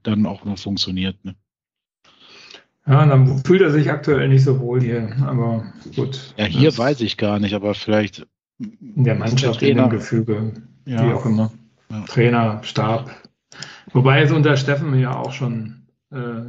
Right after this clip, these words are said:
Speaker 2: nicht, nicht, nicht unbedingt nach vorne ging mit ihm.
Speaker 1: Genau, der hat ja am Ende aber auch nicht mehr auf ihn gesetzt, ne? Also das war so, ähm, da gab's ja auch bestimmte Vorkommnisse, glaub ich, und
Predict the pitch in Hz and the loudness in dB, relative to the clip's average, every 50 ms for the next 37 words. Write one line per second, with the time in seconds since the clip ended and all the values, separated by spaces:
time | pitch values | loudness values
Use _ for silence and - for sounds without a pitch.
0 | 131 160 131 117 - - - 147 127 127 127 131 - - - 139 143 - - - | -10 -8 -8 -8 -8 -6 -4 0 0 0 0 0 -2 -2 2 2 4 4 2 0
1 | - - 147 135 127 131 131 131 135 - - - 123 117 113 113 107 107 104 107 | -2 0 2 4 6 6 6 4 4 2 -2 -2 -4 -4 -4 -4 -4 -6 -6 -8
2 | 107 104 - - 110 110 107 107 - - 110 101 71 - - _ _ _ _ _ | -8 -8 -10 -10 -10 -10 -10 -12 -12 -12 -14 -14 -14 -16 -20 _ _ _ _ _
3 | _ _ _ _ _ _ _ _ _ - 139 127 110 101 92 87 104 98 104 - | _ _ _ _ _ _ _ _ _ -4 0 0 2 0 0 0 -2 -2 0 0
4 | 113 107 107 104 110 107 104 113 110 101 107 107 104 110 110 - - 110 101 - | 0 0 0 0 0 0 0 0 0 2 2 2 2 2 0 0 -2 -2 -2 -2
5 | 107 101 98 92 90 92 90 - - - - 101 117 107 95 95 95 95 87 95 | -4 -4 -4 -4 -4 -6 -8 -8 -12 -8 -4 -2 -2 -2 -2 -4 -6 -8 -8 -8
6 | - - - - 95 92 92 92 92 90 90 90 87 - _ _ _ _ _ _ | -8 -8 -8 -8 -8 -8 -6 -8 -8 -8 -8 -10 -10 -14 _ _ _ _ _ _
7 | _ - - - - - - _ _ _ _ _ _ - - - - - - _ | _ -20 -20 -20 -20 -20 -20 _ _ _ _ _ _ -20 -20 -20 -20 -20 -20 _
8 | _ _ _ - - _ _ _ - 101 95 92 92 90 87 87 - _ _ _ | _ _ _ -20 -20 _ _ _ -6 -4 -2 0 0 0 -2 -4 -8 _ _ _
9 | _ _ _ _ _ _ _ _ _ _ _ _ _ _ _ _ _ _ - 95 | _ _ _ _ _ _ _ _ _ _ _ _ _ _ _ _ _ _ -6 -2
10 | - - 113 110 - - - 110 104 104 98 - - 98 - - 104 104 104 110 | 0 0 0 0 0 0 2 2 2 0 -2 -4 -6 -8 -4 -2 -2 -2 0 0
11 | 107 101 98 95 98 - _ _ _ _ _ _ _ _ _ _ _ _ _ _ | 0 0 0 -4 -6 -12 _ _ _ _ _ _ _ _ _ _ _ _ _ _
12 | _ _ _ _ _ _ _ _ _ _ _ - - 113 117 113 - - 110 110 | _ _ _ _ _ _ _ _ _ _ _ -4 0 0 0 0 0 0 0 0
13 | 107 101 - 110 107 101 107 101 104 104 101 101 - - 95 92 92 87 - - | 0 0 0 -2 -2 -2 0 0 0 -2 -2 -4 -6 -6 -6 -6 -6 -6 -8 -10
14 | - - | -12 -14